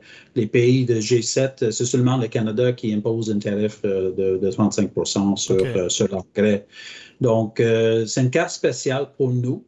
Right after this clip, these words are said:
Speaker 1: Euh, il y a d'autres, euh, fabricants, d'autres producteurs, euh, mondiaux, euh, où nous sommes capables, euh, d'aller chercher le, le produit. Euh, la Russie, c'était toujours intéressant parce que,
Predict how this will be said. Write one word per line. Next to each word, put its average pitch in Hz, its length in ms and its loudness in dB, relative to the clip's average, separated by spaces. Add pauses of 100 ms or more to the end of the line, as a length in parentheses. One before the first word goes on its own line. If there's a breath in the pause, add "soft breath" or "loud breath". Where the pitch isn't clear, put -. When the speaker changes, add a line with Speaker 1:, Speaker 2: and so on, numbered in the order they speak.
(140)
Speaker 1:
Euh, 117 200 -6
il 123 80 -2
y 147 80 4
a 139 40 2
d'autres, 160 380 2
euh, 127 100 0
fabricants, 127 560 -4
d'autres 131 260 -4
producteurs, 123 760 -2
euh, 117 140 -2
mondiaux, 117 760 0
euh, 107 220 0
où 110 140 -2
nous 113 120 0
sommes 110 220 -2
capables, 107 480 -2
euh, 98 160 0
d'aller 98 240 0
chercher 98 440 -2
le, 95 360 0
le 98 80 -2
produit. 104 640 0 (540 loud breath)
Euh, 98 220 -2
la 120 140 6
Russie, 143 380 4
c'était 131 400 0
toujours 135 440 0 (100)
intéressant 131 720 -2
parce 113 220 -6
que, 113 500 0